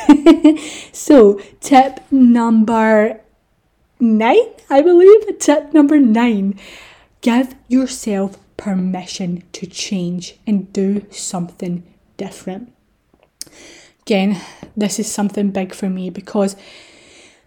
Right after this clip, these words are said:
if you th-, are thinking, like, "Oh, I don't, I don't meditate, I never journal, like, what if people think I've changed? What, like, people are gonna think, like, 'Oh, who are you? Like, you don't do that.'"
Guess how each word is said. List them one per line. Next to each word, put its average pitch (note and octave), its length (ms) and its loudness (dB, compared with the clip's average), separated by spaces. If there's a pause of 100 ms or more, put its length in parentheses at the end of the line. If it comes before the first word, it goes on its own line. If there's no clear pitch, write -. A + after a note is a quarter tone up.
(260)
if B3 180 0
you C4+ 140 8
th-, - 300 -4
are B3+ 120 2
thinking, G#3 640 -2
like, G3+ 160 -4 (120)
"Oh, A3 360 4
I G#3+ 140 -4
don't, G#3 360 -4
I A#3 80 0
don't C4 160 2
meditate, G#3+ 640 0
I G#3 100 -8
never D4 220 2
journal, G3+ 500 0
like, B3 120 4
what A3+ 240 2
if A#3 60 -18
people B3+ 300 2
think A3+ 320 -4
I've A3+ 120 -8
changed? B3+ 720 -2 (300)
What, A#3+ 280 2
like, A3+ 180 -6
people B3 220 -4
are A3+ 80 -4
gonna A3+ 180 -4
think, A3+ 320 -10
like, G#3 140 -8
'Oh, G3 160 -6 (220)
who C4 180 -2
are C4 60 2
you? A#3+ 240 -2
Like, G3 140 -4
you A3 120 2
don't C4+ 160 0
do G3 160 -4
that.'" A3+ 340 -4